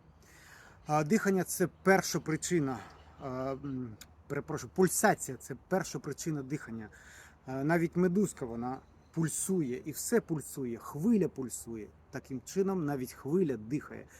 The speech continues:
навіть каміння дихає. В-, вдень розширюється, в нього заходить кисень,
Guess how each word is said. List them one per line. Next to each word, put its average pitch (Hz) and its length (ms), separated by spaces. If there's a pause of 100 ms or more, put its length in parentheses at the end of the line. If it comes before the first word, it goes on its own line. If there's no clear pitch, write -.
(120)
навіть 175 300
каміння 202 480
дихає. 120 480 (680)
В-, 135 340
вдень 127 460 (580)
розширюється, 190 1000 (380)
в 127 40
нього 131 200
заходить 120 440 (120)
кисень, 196 480